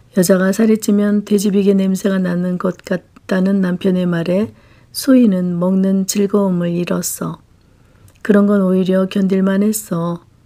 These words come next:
그냥 저를 죽이고 남편이 원하는 대로 맞춰가면 되었으니까. 사람이 있고 없고에 따라 달라지는 남편의 태도에 낑겨서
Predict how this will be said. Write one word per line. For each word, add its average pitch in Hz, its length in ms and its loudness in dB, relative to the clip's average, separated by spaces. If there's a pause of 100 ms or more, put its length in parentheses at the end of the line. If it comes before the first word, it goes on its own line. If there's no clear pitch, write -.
(400)
그냥 208 380 2
저를 202 320 0
죽이고 196 420 -2
남편이 190 440 0
원하는 185 440 0
대로 180 220 -2
맞춰가면 180 600 -2
되었으니까. 175 920 -4 (720)
사람이 233 540 4
있고 196 260 0
없고에 190 320 -2
따라 185 300 -4
달라지는 190 640 -2
남편의 185 500 -2
태도에 214 380 2
낑겨서 202 800 -2